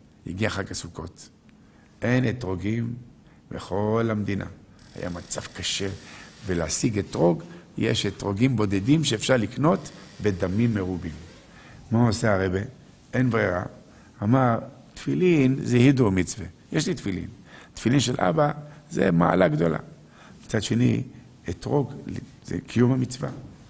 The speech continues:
זה קיום המצווה. אני חייב למכור את התפילין. מסכן לקח את התפילין, בדמעות שליש, מכר אותם. ולקח את הדמים של התפילין,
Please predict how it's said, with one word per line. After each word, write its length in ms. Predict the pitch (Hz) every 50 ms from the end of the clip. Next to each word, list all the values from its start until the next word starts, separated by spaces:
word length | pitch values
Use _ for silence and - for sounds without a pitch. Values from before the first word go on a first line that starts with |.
| - - - - - -
זה 80 | - -
קיום 220 | - 165 165 165
המצווה. 360 | 160 156 139 - - 147 - - - - - - - - - - - - - - - - - -
אני 80 | -
חייב 220 | - 101 123 120 110
למכור 220 | 101 95 - 92
את 100 | 90 -
התפילין. 340 | - - - - - - - - - - - - - - - - - - -
מסכן 300 | - - - - 139 131
לקח 200 | 117 - - 131
את 60 | 113
התפילין, 400 | 110 95 - - 95 101 107 107
בדמעות 440 | 104 98 92 92 104 104 123 113 110
שליש, 380 | - 90 92 107 104 - - - - - - - - -
מכר 220 | - 123 - -
אותם. 300 | 151 143 123 - - - - - - - - - - - - - - -
ולקח 300 | - 82 82 - 147 123
את 80 | - -
הדמים 340 | 104 - 101 104 110 107 92
של 140 | - 95
התפילין, 380 | 90 - - - - - 87